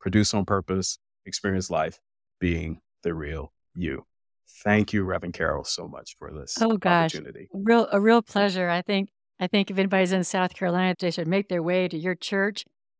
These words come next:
Speaker 2: And the book, again, is Produce on Purpose, Experience Life Being the Real You. I'll have a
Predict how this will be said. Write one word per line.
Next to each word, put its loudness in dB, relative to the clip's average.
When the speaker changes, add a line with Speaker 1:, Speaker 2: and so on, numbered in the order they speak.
Speaker 2:
And 0
the -6
book, 0
again, 0
is -2
Produce -4
on -4
Purpose, -6
Experience -6
Life -4
Being -2
the -4
Real -2
You. 0
I'll -4
have 0
a -2